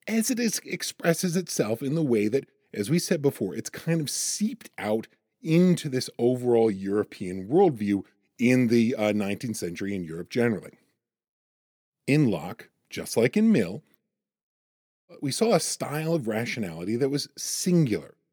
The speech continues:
European rationalists viewed their method of rationality as being the one true path. They believed there was really only one correct way to use this faculty of human rationality,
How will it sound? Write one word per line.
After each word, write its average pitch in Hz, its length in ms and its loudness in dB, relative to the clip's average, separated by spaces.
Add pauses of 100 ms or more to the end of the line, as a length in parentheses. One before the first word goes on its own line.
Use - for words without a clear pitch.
(680)
European 165 640 0
rationalists 104 580 -2
viewed 123 560 -2
their 131 180 2
method 120 360 -2
of 104 120 -4
rationality 98 680 -4
as 101 220 -4
being 113 400 0 (400)
the 110 340 -2 (120)
one 107 760 2 (560)
true 92 500 -8 (200)
path. - 500 -4 (580)
They 101 120 -2
believed 107 340 -2
there 123 100 2
was 113 160 0
really 107 280 2
only 113 320 2
one 107 560 0 (260)
correct 98 480 -4
way 156 300 2
to - 160 -10
use 101 260 -6
this 120 180 -6
faculty 95 500 -8
of 90 100 -8
human 95 260 -8
rationality, 127 720 0